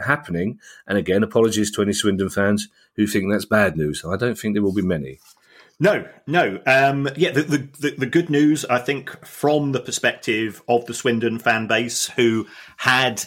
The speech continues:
Speaker 2: initiated the, um, No Power, uh, is, uh, campaign in, in respect of their owner, Lee Power, or, or former owner, is that the deal appears to have been done. The new owner,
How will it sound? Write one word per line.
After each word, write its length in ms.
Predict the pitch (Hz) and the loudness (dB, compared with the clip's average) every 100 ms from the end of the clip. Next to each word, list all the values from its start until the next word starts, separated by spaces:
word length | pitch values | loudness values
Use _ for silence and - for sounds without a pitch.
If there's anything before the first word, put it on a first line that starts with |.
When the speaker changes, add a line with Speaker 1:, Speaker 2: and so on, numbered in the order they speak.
| - | -4
Speaker 2:
initiated 1000 | 113 123 123 120 110 107 107 110 107 - | -2 0 0 2 2 2 0 -4 -4 0
the, 400 | 110 104 104 104 - - - | 4 4 2 -2 -8 -20 -4
um, 720 | 113 107 104 101 101 98 87 - _ - | 2 4 2 0 -10 -14 -16 -20 _ -6
No 300 | 117 120 117 | 0 2 2
Power, 380 | 113 117 107 113 - _ _ | 2 2 2 0 -6 _ _
uh, 380 | 98 101 101 98 | -6 -4 -4 -4
is, 280 | 104 98 - - - - | -6 -8 -10 -14 -18 -6
uh, 300 | 98 95 92 | -2 -2 -4
campaign 560 | - 104 98 110 107 120 _ - | -2 -2 0 0 0 -2 _ -4
in, 240 | 101 104 | -4 -2
in 80 | 104 | -2
respect 360 | 104 104 98 | -2 -2 -2
of 100 | 95 | 0
their 240 | 95 101 101 | 2 4 4
owner, 300 | 95 98 98 _ | 2 -2 -8 _
Lee 220 | 110 120 120 | 0 0 0
Power, 340 | - 98 113 - _ - - | -2 -2 -4 -8 _ -20 -10
or, 120 | 98 95 - | -6 -4 -4
or 80 | - | -6
former 360 | - 151 120 87 | 2 2 2 -2
owner, 260 | 90 117 - - - | -2 -4 -6 -20 -2
is 380 | 139 143 139 - | 4 4 4 2
that 240 | 131 - | 0 0
the 80 | 120 | -2
deal 300 | 107 143 139 | 2 4 2
appears 360 | - 156 156 147 | 0 0 2 2
to 100 | 143 | 0
have 100 | 135 | 2
been 260 | 135 123 | 0 0
done. 500 | 120 127 131 139 139 107 | 2 2 2 0 -4 0
The 460 | 110 117 117 113 | 2 2 2 -2
new 560 | 131 120 135 139 135 131 | -4 0 2 4 4 2
owner, 360 | 127 123 123 135 | 2 2 0 -4